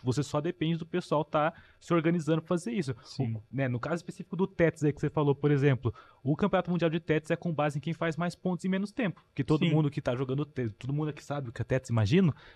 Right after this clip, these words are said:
Speaker 1: mas é aquele joguinho que você vai descendo as barrinhas, vão desaparecendo, né? Cara, aquele jogo, você, o pessoal que joga profissionalmente, você coloca isso numa T V, assim, de um bar,
Speaker 2: Cara.
Speaker 1: assim, o pessoal que entende o que tá acontecendo, assiste.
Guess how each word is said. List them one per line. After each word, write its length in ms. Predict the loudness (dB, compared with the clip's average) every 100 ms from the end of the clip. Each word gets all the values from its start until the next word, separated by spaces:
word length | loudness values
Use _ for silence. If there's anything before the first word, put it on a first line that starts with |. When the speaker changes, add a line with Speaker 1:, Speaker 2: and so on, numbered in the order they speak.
| _
Speaker 1:
mas 200 | -6 -4
é 20 |
aquele 200 | -4 -4
joguinho 220 | -4 -4 -2
que 60 |
você 180 | 0 2
vai 160 | 2 0
descendo 200 | 0 0
as 80 |
barrinhas, 420 | 0 -2 0 0 -2
vão 100 | -2
desaparecendo, 580 | -4 -4 -6 -4 -4
né? 160 | -2 -4 -6 -20 -20 -20 -20 _ -14 -4
Cara, 300 | 2 4 2
aquele 500 | -2 -6 2 2 2
jogo, 460 | 4 6 6 4 -6
você, 480 | -6 -6 -2 -2 -2
o 100 | -4
pessoal 340 | -6 -6 -2 0
que 140 | 2
joga 220 | 4 4
profissionalmente, 580 | 4 2 4 2 4 2
você 80 | 0
coloca 260 | 0 0
isso 200 | 0 -2
numa 120 | -2 -2
T 200 | 0 -2
V, 260 | 0 -2
assim, 380 | -2 -2 0 0 -2 -8
de 140 | -2
um 300 | 2 2 0
bar, 140 | 2 4
Speaker 2:
Cara. 120 | 4
Speaker 1:
assim, 140 | 4 2
o 80 | 2
pessoal 400 | 0 2 2 2
que 140 | 0
entende 380 | -2 0 -2 -2
o 20 |
que 60 | -6
tá 80 |
acontecendo, 480 | -6 -4 4 4 4
assiste. 540 | 2 -2 2 0 0